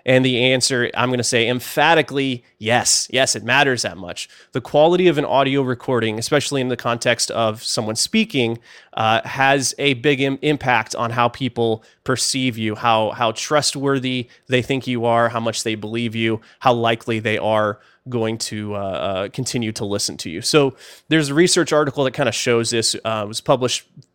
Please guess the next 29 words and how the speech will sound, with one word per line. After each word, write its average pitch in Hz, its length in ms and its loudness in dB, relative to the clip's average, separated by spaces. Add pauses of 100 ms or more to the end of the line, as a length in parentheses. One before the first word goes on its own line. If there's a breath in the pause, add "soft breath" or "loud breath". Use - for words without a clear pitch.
(140)
by 131 240 2
some 120 200 -4
researchers 120 500 -4
from 120 160 -4
the 113 80 -4
University 113 540 -2
of 101 80 -6
Southern 113 320 0
California 107 580 -4
back 104 240 -4
in 107 80 -10
twenty 110 340 -6
eighteen. 104 480 -6 (520 loud breath)
Um, 104 420 -4
basically, 147 720 2 (160 soft breath)
they 151 120 4
show 185 260 4
the 185 80 2
same 170 340 4
video 127 480 2
to 113 340 -4
two 143 240 -4
different 131 320 -2 (280)
groups 131 320 0
of 107 80 -6
people, 101 380 -6
two 139 180 -4
control 120 400 -2
groups. 104 320 -8